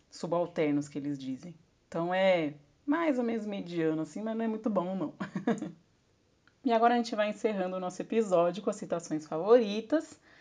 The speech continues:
E vamos lá, então, começar. Primeiro eu trouxe uma do Fermin, falando do, do Javier Velázquez, né, do professor Velázquez. "Esse indivíduo é um pedante,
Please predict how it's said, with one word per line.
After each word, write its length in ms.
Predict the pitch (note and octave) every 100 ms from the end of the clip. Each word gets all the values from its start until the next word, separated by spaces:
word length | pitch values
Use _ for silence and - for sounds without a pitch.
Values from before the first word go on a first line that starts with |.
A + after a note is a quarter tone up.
| - - _ _ _ -
E 280 | G#3+ G#3+ G3+
vamos 300 | G#3 G#3+ B3
lá, 160 | G#3+
então, 180 | A3+ G#3+
começar. 640 | - A#3 C4+ - G3 B3+ -
Primeiro 300 | G#3+ G3+ G#3
eu 60 |
trouxe 280 | G#3 G3 G3
uma 140 | F#3+
do 100 | F3+
Fermin, 540 | F#3 A3+ C4 A#3+ A3 D4
falando 500 | - A#3 G#3 G#3 A3
do, 360 | A3+ A#3+ C4+ C4+
do 100 | B3+
Javier 480 | A#3 G#3+ G3+ G3 F3+
Velázquez, 560 | F#3 A#3+ E3 C#3+ - D3
né, 120 | D#3
do 80 | D3+
professor 460 | D3+ F3+ D#3+ D#3+ D3+
Velázquez. 640 | G3 G#3 E3+ E3 - - - _ _ - - - - _ _ -
"Esse 300 | E4 F4+ B3+
indivíduo 500 | G3 D#3+ G#3 G#3+ G3
é 20 |
um 140 | A3 A#3+
pedante, 720 | D4 C#4 E3+ C#3+ C#3+ -